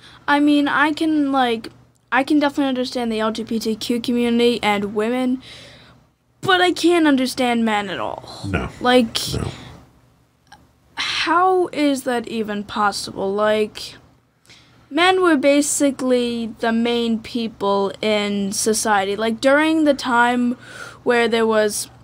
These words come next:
Speaker 1: the segregation, like, men got pretty much everything. They got to do whatever they really wanted, and though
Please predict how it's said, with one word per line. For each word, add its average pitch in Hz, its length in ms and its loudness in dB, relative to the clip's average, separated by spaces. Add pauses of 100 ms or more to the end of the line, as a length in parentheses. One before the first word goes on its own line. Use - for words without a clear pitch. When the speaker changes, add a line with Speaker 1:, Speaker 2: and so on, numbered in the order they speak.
(140)
Speaker 1:
the 233 140 0
segregation, 226 920 0 (880)
like, 240 540 0 (400)
men 370 380 2
got 330 280 2
pretty 302 200 0
much 294 360 2
everything. 262 560 0
They 214 120 -2
got 269 220 2
to 262 60 -2
do 247 220 0
whatever 240 420 0
they 247 140 0
really 247 240 0
wanted, 233 400 0
and 214 180 -4
though 208 460 2